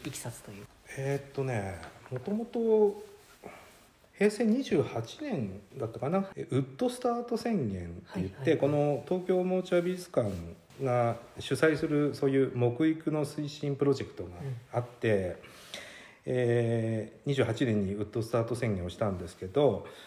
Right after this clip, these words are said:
Speaker 2: えー、ウッドスタート宣言っていうのは何かっていうと、町で生まれた子供に
Speaker 1: うんうん。
Speaker 2: 誕生祝い品として、あの、基礎の木で作ったカップとかスプーン、
Speaker 1: はあはあ。
Speaker 2: あと、木曽馬をモチーフにした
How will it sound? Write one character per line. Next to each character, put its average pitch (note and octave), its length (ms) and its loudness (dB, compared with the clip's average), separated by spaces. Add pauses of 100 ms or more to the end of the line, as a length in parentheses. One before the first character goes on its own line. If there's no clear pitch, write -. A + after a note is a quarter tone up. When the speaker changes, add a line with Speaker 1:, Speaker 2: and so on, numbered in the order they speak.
(320)
Speaker 2:
え B2 460 0
ー、 - 40 -2
ウ C3 40 -8
ッ - 40 -12
ド E3+ 120 2
ス E3 100 -10
タ G3 100 6
ー G3 140 4
ト G3+ 160 6
宣 G3+ 220 4
言 A#2+ 140 2
っ - 20 -8
て - 80 -8
い G#2 60 0
う - 20 -4
の G2+ 60 -2
は G2+ 60 -2
何 A2+ 220 2
か F#2+ 120 -4
っ - 20 -12
て - 140 -12
い G2 40 -4
う F#2 40 -8
と、 F#2 360 -8 (140)
町 C3 320 0
で B3+ 100 4
生 C3 100 6
ま A2+ 120 2
れ B2 100 4
た B2 120 0
子 A#2+ 180 0
供 C3+ 680 4
に C3 360 2
Speaker 1:
う - 20 -8
ん D#3 40 -8
う - 40 -8
ん。 B2+ 80 -6 (280)
Speaker 2:
誕 F3+ 240 4
生 F#3 180 4
祝 F3+ 200 4
い F3 80 4
品 F3 240 0
と F3 120 -4
し E3 120 -6
て、 F3+ 520 0
あ B2 40 -6
の、 A#2 420 -2
基 - 40 -16
礎 F#3+ 160 4
の B2+ 120 2
木 B2 100 -4
で G#2 220 -4
作 - 200 -2
っ - 20 2
た F2+ 300 -8 (800)
カ - 140 2
ッ - 140 -2
プ - 80 -14
と G#2 100 -6
か F#2+ 140 -6
ス - 180 -14
プ - 80 -4
ー - 20 0
ン、 - 40 0
Speaker 1:
は E3+ 60 0
あ A#2 180 -6
は C3+ 100 -6
あ。 - 40 -2
Speaker 2:
あ - 20 0
と、 A#2+ 440 2 (360)
木 - 80 -16
曽 B2+ 80 2
馬 A2+ 220 4
を G#2 280 0 (100)
モ A#2 140 -2
チ A2+ 140 -2
ー G2+ 40 -2
フ G#2 80 -4
に F#2 120 -6
し - 40 -14
た F2+ 100 -8